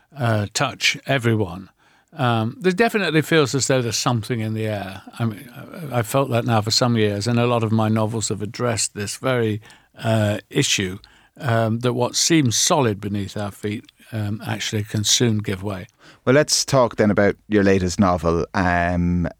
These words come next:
Speaker 2: uh, Act of Oblivion. Uh, it is, it's a chase sto-, act-, I'll let you, you give the blurb. Tell people what it's about.
Speaker 1: <laughs> Okay. Um, the Act of Oblivion was a piece of legislation that was introduced in the English Parliament in the,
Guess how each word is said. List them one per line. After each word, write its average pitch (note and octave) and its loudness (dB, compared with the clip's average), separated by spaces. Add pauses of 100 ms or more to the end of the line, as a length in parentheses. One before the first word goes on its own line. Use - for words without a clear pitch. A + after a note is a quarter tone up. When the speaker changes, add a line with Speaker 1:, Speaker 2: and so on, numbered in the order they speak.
(180)
Speaker 2:
uh, D#2 2
Act A#2 0
of F#2+ 2
Oblivion. F#2+ 4
Uh, B2 2
it C#3+ 4
is, C#3+ 2
it's D#3 2
a B2+ 4
chase - 2
sto-, - 2
act-, D3+ 0
I'll F3 4
let A3+ 2
you, G3 6
you E3+ 6
give E3 4
the C#3 -2
blurb. A2 2
Tell C3 4
people B2 2
what A2+ 2
it's G#2+ 0
about. E2 0 (180)
Speaker 1:
<laughs> - -20
Okay. C3+ -2 (500)
Um, C#3 0 (260)
the C#3 2
Act - -2
of C3+ 2
Oblivion A2+ -2
was A#2 0
a A#2 0
piece C#3 0
of A2 -4
legislation A2+ 0
that A2+ -4
was C3 0
introduced B2 0
in G#2+ 0
the G#2+ -2
English A2 -4
Parliament A2 0
in G#2 -2
the, G#2 -4